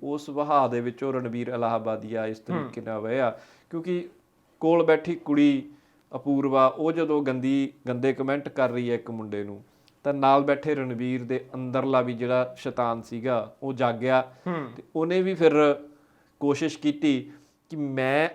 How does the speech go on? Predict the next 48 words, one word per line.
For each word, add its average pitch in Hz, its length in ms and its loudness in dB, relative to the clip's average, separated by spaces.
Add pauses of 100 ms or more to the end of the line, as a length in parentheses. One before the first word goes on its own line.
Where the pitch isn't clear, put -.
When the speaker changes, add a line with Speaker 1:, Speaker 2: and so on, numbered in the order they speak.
Speaker 1:
ਆਇਆ 139 240 2
ਇਸ 123 200 -2
ਸ਼ੋਅ 123 260 -4
ਦੇ 143 100 2
ਵਿੱਚ, 127 160 0 (160)
ਮੈਂ 143 340 2
ਇੰਨਾ 139 300 0
ਵੱਡਾ 135 300 2
ਬੰਦਾ, 120 500 -2 (120)
Speaker 2:
ਹੂੰ। 135 340 -18
Speaker 1:
ਮੈਂ 135 220 0
ਇੰਨਾ 135 200 -2
ਵੱਡਾ 135 260 0
ਪੌਡਕਾਸਟਰ 120 800 -2
ਹਾਂ, 131 440 -8
ਇੰਨਾ 127 200 -4
ਵੱਡਾ 123 280 -2
ਮੇਰਾ 123 280 -2
ਬੀਅਰ 127 260 -4
ਬਾਈਸੈਪਸ 120 460 -2 (120)
ਦਾ 120 100 -6
ਚੈਨਲ 117 480 -4
ਆ, 120 280 0 (280)
Speaker 2:
ਜੀ। 135 320 -6 (160)
Speaker 1:
ਲੱਖਾਂ 135 420 -2
ਕਰੋੜਾਂ 135 400 0
ਲੋਕ 131 260 0
ਮੇਰੇ 127 200 0
Speaker 2:
ਹੂੰ। 135 140 -2
Speaker 1:
ਫਾਲੋਅਰ 113 440 0
ਨੇ, 131 240 -6 (200)
ਤੇ 151 80 -6
ਜੇ 151 120 -6
ਮੈਂ 170 140 -2 (140)
ਐਂ 147 200 2
ਚੁੱਪ 156 280 -6
ਕਰਕੇ 160 340 0
ਬੈਠਾ 131 480 0
ਰਿਹਾ 160 260 2
ਤੇ 151 320 0
ਸਾਰੇ 170 420 0
ਐਪੀਸੋਡ 160 580 0
ਦੇ 143 120 0
ਵਿੱਚ 147 200 -4
ਮੈਂ 165 160 2
ਦਿਖਿਆ 135 340 0
ਹੀ 180 100 4
ਨਾ, 113 220 0